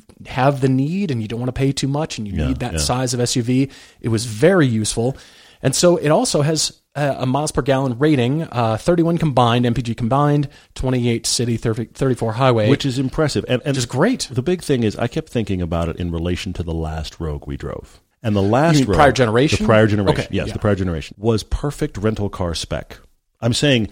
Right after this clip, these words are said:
Speaker 2: the last Rogue, the last gen Rogue, was
Speaker 1: Right.
Speaker 2: kind of a rental car quality five-seat
Speaker 1: Mm-hmm.
Speaker 2: S U V. It wasn't ever really at the top of the pack. I wouldn't even really put it at the middle of the pack.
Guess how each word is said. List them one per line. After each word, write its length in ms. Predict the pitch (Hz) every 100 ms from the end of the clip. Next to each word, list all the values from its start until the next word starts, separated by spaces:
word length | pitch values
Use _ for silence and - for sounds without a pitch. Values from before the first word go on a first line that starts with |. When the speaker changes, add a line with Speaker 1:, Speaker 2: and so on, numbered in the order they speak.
| - -
Speaker 2:
the 80 |
last 440 | 110 120 147 151 -
Rogue, 180 | 95 82
the 80 | 101
last 320 | 123 120 -
gen 360 | 98 143 160 113
Rogue, 160 | 82
was 80 | 151
Speaker 1:
Right. 280 | 190 123 -
Speaker 2:
kind 280 | 135 139 135
of 60 |
a 60 | 123
rental 480 | 95 123 160 139 123
car 320 | - 107 104
quality 640 | - - 117 110 104 101
five-seat 540 | - 104 101 98 - 101
Speaker 1:
Mm-hmm. 60 | 107
Speaker 2:
S 100 | 117
U 140 | - 104
V. 180 | 85 76
It 100 | 95
wasn't 460 | 90 151 151 156 -
ever 300 | 113 104 98
really 400 | 90 98 90 90
at 80 | -
the 80 |
top 300 | - - 90
of 100 | 87
the 60 | -
pack. 400 | - 101 80 - - - -
I 120 | 151
wouldn't 300 | 190 147 98
even 180 | 90 87
really 180 | 90 87
put 220 | - 98
it 60 | -
at 160 | -
the 80 | 98
middle 500 | 98 110 151 175 110
of 140 | 82 78
the 100 | -
pack. 380 | 92 73 -